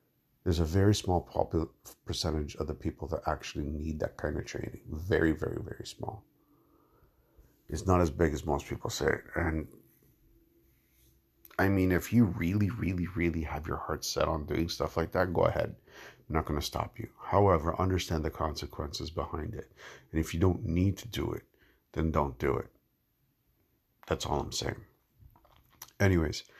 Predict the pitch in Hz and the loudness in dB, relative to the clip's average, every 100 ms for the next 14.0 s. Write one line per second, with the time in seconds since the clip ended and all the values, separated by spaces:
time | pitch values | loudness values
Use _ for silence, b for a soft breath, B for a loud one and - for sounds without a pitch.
0 | B B B B - 90 92 87 - 101 | B B B B 4 6 8 4 4 2
1 | - 110 92 85 90 92 92 90 82 - | 4 2 2 -2 0 4 4 4 2 -2
2 | - - 82 76 - 78 - 95 85 87 | -4 4 4 4 -2 -4 -2 0 4 2
3 | 82 - 80 80 80 80 78 78 76 73 | 4 0 0 0 0 0 0 0 0 -4
4 | - 78 76 - _ _ _ _ _ _ | -4 0 -2 -4 _ _ _ _ _ _
5 | _ _ _ _ _ _ - - - 107 | _ _ _ _ _ _ -18 0 4 4
6 | - - 87 76 78 80 80 80 - - | 2 0 2 4 4 4 4 0 -4 -6
7 | 76 80 - - 95 98 _ _ _ _ | -6 -6 -8 -2 -2 -2 _ _ _ _
8 | _ _ _ _ _ _ _ _ _ _ | _ _ _ _ _ _ _ _ _ _
9 | _ _ _ _ _ - - - - 87 | _ _ _ _ _ -20 -16 -2 2 2
10 | - - 90 - 78 - - - 98 95 | 0 -2 -2 -2 -2 -2 -6 -4 4 4
11 | 85 73 76 73 - 78 - - B B | 4 0 -2 -6 -2 -4 -4 -10 B B
12 | B B - 92 - - 80 73 82 80 | B B 2 2 2 0 -2 2 2 2
13 | 78 78 73 71 80 107 113 69 - - | 0 -4 -4 -4 2 4 4 2 -4 -10